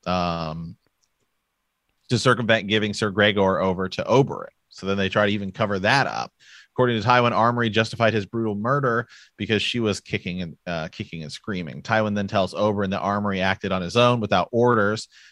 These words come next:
to give favor for the new king. Um, so there's just so much sort of, like, stuff going on here where they're, they're trying to cover it up and make it seem, you know,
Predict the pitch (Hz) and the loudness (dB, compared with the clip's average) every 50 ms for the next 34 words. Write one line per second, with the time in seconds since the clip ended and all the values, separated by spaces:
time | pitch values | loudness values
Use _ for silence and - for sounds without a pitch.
0 | _ _ - 120 101 104 120 120 113 - - 117 107 104 98 98 110 104 - - | _ _ -6 -4 2 2 2 2 2 2 2 2 2 2 0 -2 -6 -6 -4 -4
1 | 104 95 101 95 90 87 82 80 - - - - 117 101 80 58 50 - _ _ | -4 -2 -2 -2 -4 -4 -6 -6 -8 -6 -4 -2 -2 -2 -2 -6 -10 -14 _ _
2 | _ _ _ _ - - - - _ _ _ - 95 95 95 90 90 87 87 - | _ _ _ _ -20 -20 -20 -20 _ _ _ -4 -2 0 0 0 0 -2 -4 -4
3 | 202 262 349 - - 392 349 - - - 165 196 220 214 196 170 143 139 - - | -2 -2 -2 -2 -2 -2 -2 0 4 6 6 6 6 6 4 4 4 2 -4 -6
4 | - - 151 147 135 117 113 120 107 - - - - - 135 156 180 - - - | 0 2 2 4 4 4 2 0 0 0 -4 -8 0 4 4 4 4 2 0 0
5 | 127 117 113 110 107 113 151 208 185 135 110 101 104 104 110 117 123 123 - 76 | 0 2 2 2 2 2 2 2 2 2 2 2 0 0 0 -2 -2 -4 -6 -8
6 | 98 107 90 95 98 107 101 - - 127 123 - - - - - 135 127 131 123 | -10 -10 -10 -8 -8 -8 -6 -2 -2 -2 -2 -2 -6 -6 0 0 2 2 2 2
7 | 110 107 113 127 143 156 156 139 - 95 85 92 113 117 - - - - - 147 | 4 4 6 6 6 6 4 2 0 -6 -6 -6 -6 -6 -6 -10 -10 -8 -6 -4
8 | 156 143 135 123 - - 104 113 107 101 92 87 80 80 - | -4 -4 -4 -6 -6 -6 -6 -4 -4 -4 -4 -4 -6 -8 -10